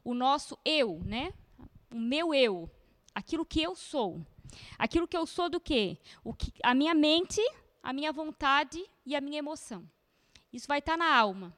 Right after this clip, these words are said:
vai tá no meu homem exterior. E a terceira parte, que é o espírito,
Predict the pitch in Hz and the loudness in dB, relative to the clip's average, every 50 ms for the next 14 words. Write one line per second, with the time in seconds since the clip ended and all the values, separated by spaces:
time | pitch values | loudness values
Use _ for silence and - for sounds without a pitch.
0 | _ _ _ - - 214 214 - 247 254 269 269 277 285 285 269 269 302 330 339 | _ _ _ -6 -6 -6 -2 -2 0 2 4 4 6 8 8 8 8 6 4 4
1 | 330 320 330 - - 330 311 302 269 214 165 160 - - - _ _ _ _ _ | 2 0 -2 -2 -2 -2 0 2 2 2 2 0 -4 -12 -18 _ _ _ _ _
2 | _ _ _ _ _ _ _ _ _ - - - - - - - - 214 - - | _ _ _ _ _ _ _ _ _ -20 -20 -18 -16 -14 -14 -14 -14 -8 0 4
3 | 302 320 349 381 466 587 - - - 277 302 - 339 330 - - 320 285 294 330 | 6 6 8 6 4 2 0 2 2 2 4 4 2 0 0 2 4 6 6 6
4 | 339 - 311 294 269 269 294 - - 359 - - 320 285 302 311 339 - - - | 6 6 8 8 8 8 6 4 -2 -2 2 6 6 6 8 6 4 4 2 4
5 | - 339 330 294 330 - - - | 6 6 8 8 6 2 4 4